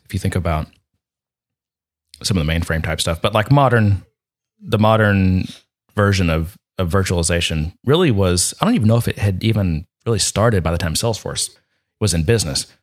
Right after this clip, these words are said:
So Salesforce kinda rolled their own thing, and, and, you know, by most measures, they did a pretty great job. Um, and I think over the past fifteen years, they've had to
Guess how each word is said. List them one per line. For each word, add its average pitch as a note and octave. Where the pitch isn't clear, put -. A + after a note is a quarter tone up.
So B2+
Salesforce A3
kinda D#3
rolled A#2+
their G#2
own C#3
thing, F2
and, G2
and, G2+
you G2
know, F#2+
by C3+
most C3+
measures, G#2
they G2+
did A#2
a A#2+
pretty A2+
great E2
job. G2+
Um, E2
and G2+
I G#2+
think -
over B2+
the G#2+
past B2
fifteen A2+
years, G#2
they've G#2
had A#2
to G#2